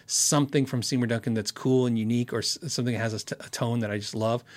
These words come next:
it's the quarter pounders. That's where I would kinda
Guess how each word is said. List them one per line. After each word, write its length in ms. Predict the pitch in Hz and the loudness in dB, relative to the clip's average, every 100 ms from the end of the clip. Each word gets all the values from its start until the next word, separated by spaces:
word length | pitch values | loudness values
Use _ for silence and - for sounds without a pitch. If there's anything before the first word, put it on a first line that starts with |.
| - - | -20 -8
it's 180 | 120 - | -6 -2
the 100 | 147 | -4
quarter 240 | - 120 | 0 -2
pounders. 460 | 110 101 95 - - - - - | -2 -6 -10 -12 -16 -20 -20 -4
That's 260 | 123 113 - | -2 -2 -2
where 140 | 117 | 0
I 80 | 113 | 0
would 180 | 104 107 | -2 -6
kinda 300 | 113 101 | -8 -8